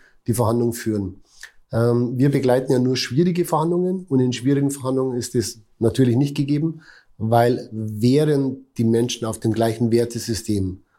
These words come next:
dann würde man gar nicht in diese schwierige Verhandlungssituation kommen.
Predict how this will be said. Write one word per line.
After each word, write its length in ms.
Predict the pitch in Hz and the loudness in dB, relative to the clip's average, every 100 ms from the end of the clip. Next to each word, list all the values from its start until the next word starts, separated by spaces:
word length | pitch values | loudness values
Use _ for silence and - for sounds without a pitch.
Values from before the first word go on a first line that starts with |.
| - | 0
dann 200 | 117 113 | 2 4
würde 180 | 123 131 | 4 2
man 160 | 120 | 2
gar 180 | 110 113 | 0 0
nicht 220 | 120 117 | 0 0
in 80 | 120 | -2
diese 240 | 113 104 101 | 0 -2 -4
schwierige 380 | 117 120 113 | -2 0 -2
Verhandlungssituation 680 | 104 110 104 110 107 - 107 | -4 -4 -4 -8 -10 -8 -6
kommen. 280 | 104 101 101 | -6 -8 -12